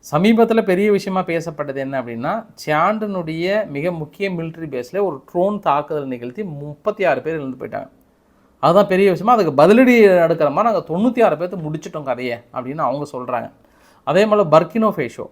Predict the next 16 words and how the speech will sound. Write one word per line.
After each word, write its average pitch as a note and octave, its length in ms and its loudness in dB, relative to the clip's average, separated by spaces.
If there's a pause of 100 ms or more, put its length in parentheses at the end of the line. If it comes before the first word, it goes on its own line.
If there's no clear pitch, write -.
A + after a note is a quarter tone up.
(200)
பர்கினோ G3 440 2
ஃபேஷோவுல F#3 840 -2 (380)
அரசாங்கம் G3+ 680 2
இல்லாம E3+ 760 -2
ஐ C3+ 220 -6
எஸ் G3 240 0
ஐ F3 160 -4
எஸ்க்கும் D#3+ 520 -6
அல் D#3+ 220 0
கொய்தா F3+ 360 2
தீவிரவாத D3+ 380 -2
இயக்கங்களுக்கும் C3 540 -6
அடிக்கடி D3 320 -6
அங்க C3 160 -8
சண்டை B2 280 -8
நடக்கும். A#2+ 340 -10